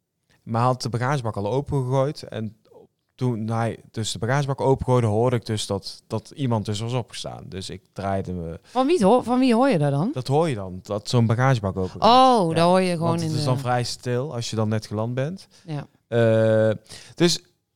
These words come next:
Speaker 1: ik liep naar die meneer toe, want de purser had de omroep gedaan, daar reageerde hij niet op. En ik dacht, weet je, hij heeft zijn handbagage toch gepakt. Ik, eh,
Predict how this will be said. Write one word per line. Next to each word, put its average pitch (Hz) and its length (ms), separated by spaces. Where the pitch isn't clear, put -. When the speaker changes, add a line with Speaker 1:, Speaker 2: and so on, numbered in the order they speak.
Speaker 1:
ik 160 200
liep 143 160
naar 120 160
die 110 100
meneer 107 260
toe, 180 280
want 113 220
de - 100
purser 123 260
had 98 100
de - 60
omroep 143 340
gedaan, 120 320
daar 107 100
reageerde 101 440
hij 107 140
niet 101 160
op. 101 260
En 101 180
ik 101 120
dacht, - 240
weet 76 180
je, 80 60
hij 82 80
heeft - 140
zijn 95 120
handbagage 107 460
toch 160 180
gepakt. - 600
Ik, 117 340
eh, 117 280